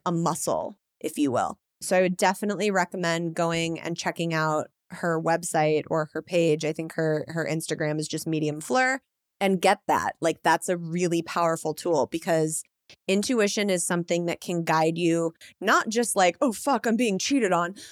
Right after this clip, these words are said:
but in a way that's like, you know, "I-, is this the right decision for me to leave this job and make this job? Is this the right decision for me to buy this new house and, like, make my mortgage payment be a lot fucking higher?" You know,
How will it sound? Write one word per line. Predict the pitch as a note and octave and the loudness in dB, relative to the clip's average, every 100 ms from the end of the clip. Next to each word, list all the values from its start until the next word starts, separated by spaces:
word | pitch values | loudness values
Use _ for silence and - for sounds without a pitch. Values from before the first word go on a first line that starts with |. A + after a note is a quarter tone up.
| - | -14
but | F3 F3 A3 | -4 2 2
in | A3+ | 2
a | A#3+ | 0
way | A3+ A3+ B3+ C4 G#3 | 2 4 4 2 2
that's | G3 - G#3 | 2 0 2
like, | G3 F#3 F3+ _ _ _ | 4 4 0 _ _ _
you | - F#3 F#3+ | -6 0 2
know, | F3 E3+ - _ _ _ - | 2 -2 -10 _ _ _ -2
"I-, | F3+ | 0
is | - F#3+ E3 | 2 0 0
this | F3+ - | -2 0
the | F#3+ | 2
right | F3 D#3+ | 2 0
decision | E3+ - F3+ F3+ E3+ D#3+ D#3+ _ _ _ - | -4 0 0 2 2 0 -4 _ _ _ -6
for | F#3 | 0
me | F3 F3 E3+ E3+ E3 - | 0 2 2 2 0 -2
to | - F3+ E3+ E3 D#3+ - - | -4 0 2 2 0 -4 -4
leave | F3+ F3+ E3 | 0 0 0
this | F3 - | 0 0
job | F3 E3 D#3+ | 2 2 2
and | D#3+ | -2
make | D#3 | -2
this | D#3+ | -6
job? | - C#3 B2+ | 0 2 2
Is | F#3 F3+ | 0 2
this | E3+ F#3 | 0 0
the | F#3+ | 2
right | F3+ F3 | 2 2
decision | F3 F3+ F3+ F3 | -2 -2 -2 -2
for | F3+ | -2
me | F3 E3+ E3+ E3+ - - _ | 0 0 0 -4 -12 -20 _
to | - F#3 E3+ E3 - | 2 4 4 2 -6
buy | D#3+ E3 D#3 E3 | -2 4 6 6
this | F#3 - | 2 2
new | G3+ | 2
house | G#3 C#4 A3+ C#3 - - | 4 4 4 2 -4 -2
and, | F3 F3 | 0 2
like, | E3+ E3 - | 0 0 -2
make | F3 E3+ D#3+ F#3+ | -2 2 2 2
my | F#3 | 2
mortgage | A#3 C4+ C4+ - | 4 2 0 -2
payment | G#3+ E3+ D#3 A2+ | 0 0 0 0
be | E3 | 2
a | |
lot | E3 D#3 D#3+ - | 2 2 2 0
fucking | E3 D#3 E3 | -4 -2 -2
higher?" | E3 B2+ B2 | -2 0 0
You | C3 | 0
know, | F3 F#3 | 0 -2